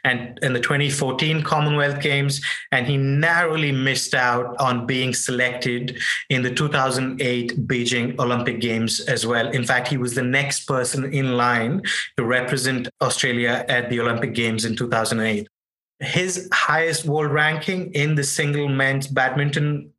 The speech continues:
team was fifty-five, I think, when, uh, he was at, in his best form.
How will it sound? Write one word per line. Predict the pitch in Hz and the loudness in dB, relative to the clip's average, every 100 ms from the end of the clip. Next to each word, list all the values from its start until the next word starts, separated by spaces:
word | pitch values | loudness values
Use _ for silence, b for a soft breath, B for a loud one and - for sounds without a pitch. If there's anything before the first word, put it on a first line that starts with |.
| _ - | _ -4
team | 165 160 175 185 _ | 0 0 0 -4 _
was | 135 131 123 | -2 0 0
fifty-five, | - 156 143 143 151 151 208 247 - - _ - | -2 -2 0 0 2 2 2 0 -4 -10 _ -2
I | 127 | 0
think, | 127 139 135 | 0 0 0
when, | 131 131 131 | 2 2 2
uh, | 131 127 139 | 2 2 2
he | 139 135 | 0 0
was | 127 123 120 | 0 -2 -2
at, | 151 127 - | -2 -2 0
in | 135 | 0
his | 127 120 | 0 0
best | 135 127 - | 0 0 0
form. | - 147 208 240 | 0 0 0 -2